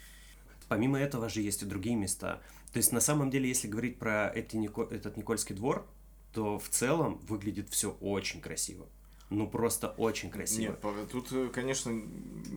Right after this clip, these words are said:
Speaker 1: Там
Speaker 2: да.
Speaker 1: не хватает огромного катка. Вот все, мне кажется,
Speaker 2: Да, и
Speaker 1: это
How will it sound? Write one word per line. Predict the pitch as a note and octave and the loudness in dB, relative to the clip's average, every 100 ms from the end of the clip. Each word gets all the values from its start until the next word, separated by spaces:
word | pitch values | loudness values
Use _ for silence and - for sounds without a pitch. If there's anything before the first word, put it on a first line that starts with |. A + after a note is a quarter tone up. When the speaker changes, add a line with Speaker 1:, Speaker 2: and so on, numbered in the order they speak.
| - - | -8 0
Speaker 1:
Там | A#2 A#2 | 4 6
Speaker 2:
да. | |
Speaker 1:
не | B2+ | 6
хватает | - A2+ C3 F3+ - | 2 2 4 4 2
огромного | G2+ A#2 B2 B2 A2 | 2 4 4 4 2
катка. | - - - G2 - | 2 0 0 -2 -2
Вот | G2 G2+ - | -6 -6 0
все, | - G2 F2 - | 2 2 -2 -4
мне | G2+ G2 | -2 -2
кажется, | G2+ F#2 G#2+ G#2 G#2 F#2+ - | -2 -2 2 4 4 2 -2
Speaker 2:
Да, | A2 | 2
и | |
Speaker 1:
это | A#2 | 2